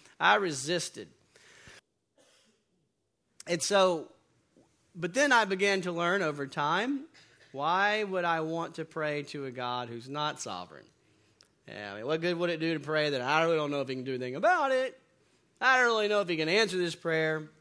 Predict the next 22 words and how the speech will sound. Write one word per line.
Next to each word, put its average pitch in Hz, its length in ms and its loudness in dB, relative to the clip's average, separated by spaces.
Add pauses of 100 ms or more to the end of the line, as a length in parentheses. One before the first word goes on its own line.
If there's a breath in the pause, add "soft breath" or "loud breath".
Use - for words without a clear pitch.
(800)
But 160 320 4 (920 soft breath)
there 175 180 2
became 196 500 0
a, 147 100 0 (220)
as 180 300 2
I 165 220 2
matured 208 560 4
in 208 100 0
my 170 160 2
faith, 151 420 -2 (220)
I, 143 140 -6
I 147 320 -4
learned 165 580 -2
to 139 380 -8 (100)
take 143 300 -8
comfort 190 720 -8 (600 soft breath)
and 139 180 -6 (240)
embrace 156 580 -2
the 160 100 -10
providence 131 580 -4
of 107 100 -16
God, 104 320 -12